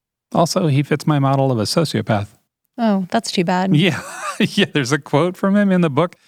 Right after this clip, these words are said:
Speaker 1: The quote is, "I enjoy working in morally ambiguous spaces. I find that's where the most interesting stuff happens."
Speaker 2: Nope.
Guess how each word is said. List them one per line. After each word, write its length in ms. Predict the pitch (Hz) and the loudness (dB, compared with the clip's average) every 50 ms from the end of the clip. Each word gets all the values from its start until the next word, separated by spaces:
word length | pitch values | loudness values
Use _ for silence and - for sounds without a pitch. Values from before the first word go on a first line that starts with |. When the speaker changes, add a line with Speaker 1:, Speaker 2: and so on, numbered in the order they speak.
| _ _ _ _ _ _ _ _ _ _ _ - | _ _ _ _ _ _ _ _ _ _ _ -4
Speaker 1:
The 120 | 113 123 | -4 -2
quote 300 | - - 156 143 143 135 | 0 0 0 2 2 2
is, 260 | 135 135 131 - - - - - - - - | 2 0 0 -2 -6 -14 -18 -20 -16 -6 0
"I 140 | 120 123 143 | 0 2 2
enjoy 380 | 156 156 143 - 156 143 143 131 | 2 0 0 2 2 2 2 2
working 440 | 98 107 127 131 - 165 156 147 | 0 0 0 0 0 0 0 0
in 120 | 123 101 95 | 0 0 -2
morally 540 | 92 98 107 120 135 143 147 143 131 131 113 | -2 0 2 2 2 2 2 2 2 2 0
ambiguous 640 | 101 98 95 - - 131 139 123 131 117 117 110 - | 0 -2 -4 -4 -2 -2 0 0 0 0 0 0 -2
spaces. 760 | - - - - 110 123 135 127 - 151 156 156 156 - - - - - - - - | -4 -6 -4 -2 0 0 0 0 0 0 0 0 -2 -6 -12 -18 -20 -20 -14 -6 -2
I 100 | 120 104 | -2 -2
find 280 | - - 123 127 123 123 | 0 0 0 0 2 2
that's 220 | 135 135 - - | 0 0 0 0
where 100 | 131 123 | 0 0
the 120 | 104 98 | 0 0
most 340 | 98 98 113 147 147 - - | 0 0 0 0 0 -2 -2
interesting 500 | - 139 127 - - 131 - - 147 147 | -2 -2 0 0 -2 -2 0 0 0 0
stuff 280 | 135 - - 135 135 - | 0 0 0 0 0 0
happens." 640 | - 107 98 - - 98 95 92 92 95 - - 214 | 0 -2 -2 -2 -2 -4 -4 -4 -4 -6 -4 -2 0
Speaker 2:
Nope. 320 | 202 202 208 208 208 - | 2 2 0 0 -4 -10